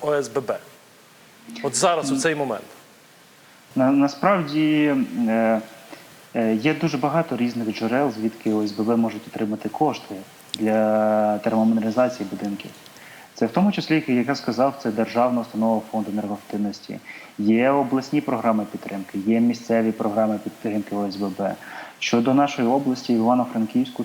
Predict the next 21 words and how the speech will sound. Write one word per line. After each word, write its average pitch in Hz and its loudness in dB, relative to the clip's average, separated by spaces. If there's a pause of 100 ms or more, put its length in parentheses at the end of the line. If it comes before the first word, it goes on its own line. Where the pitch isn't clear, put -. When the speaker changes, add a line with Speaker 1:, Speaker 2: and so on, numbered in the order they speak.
Speaker 2:
то, 117 2 (500)
е, 104 2
в 120 0
області 123 0
працює 123 -2
обласна 123 0
програма 117 0
підтримки 123 -4
О 113 2
С 98 -4
Б 110 -8
Б, 113 0
яка, 113 -2 (180)
до 117 -4
речі, 127 -2
долучається 113 0
до 110 -2
фонду. 98 -6 (580)
От 110 0
якщо 120 0
державна, 135 2